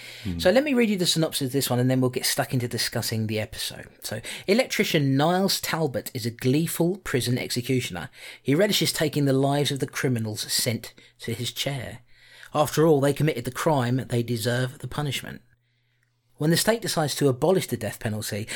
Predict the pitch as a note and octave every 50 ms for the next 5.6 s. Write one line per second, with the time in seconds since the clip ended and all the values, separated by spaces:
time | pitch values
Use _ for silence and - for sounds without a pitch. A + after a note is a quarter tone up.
0 | - - - - C3 C3 C#3+ D#3+ - - - C3+ C3 B2+ B2+ B2 A#2+ - A#2+ A2+
1 | - - A#2 A2 A2+ A2 A2+ - - A#2+ G#2+ G2 - - - _ _ - - C#3
2 | B2+ B2 A#2 A#2+ A#2+ - - - E3+ C#3+ A#2+ - - - - - - C3 C3+ C#3+
3 | D3+ D3 - C3+ - - A#2+ A2 - - - - - - - B2+ B2 B2+ B2+ B2
4 | B2+ A#2+ A#2+ A#2+ - C3+ C3 A#2+ A2 G#2 G#2 - - - - - - - - A#2+
5 | A2+ A2 A2+ A#2 B2 A#2+ - F2 E2+ - -